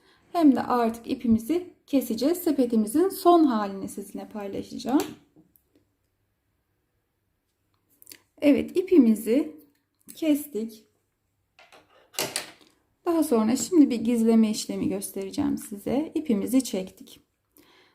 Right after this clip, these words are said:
Daha sonra şurada ilk yaptırdığım kaydırmam var. Tığımı onun tam içinden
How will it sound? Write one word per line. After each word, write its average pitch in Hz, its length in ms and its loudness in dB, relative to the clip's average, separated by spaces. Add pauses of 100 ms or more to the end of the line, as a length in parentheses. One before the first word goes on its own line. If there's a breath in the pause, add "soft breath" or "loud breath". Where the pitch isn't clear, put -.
Daha 359 200 0
sonra 240 300 2
şurada 294 280 0
ilk 349 240 -2
yaptırdığım 226 640 4
kaydırmam 208 720 -4
var. - 280 -20
Tığımı 269 640 2 (840)
onun 269 380 6
tam 233 400 -2 (240)
içinden 214 680 -4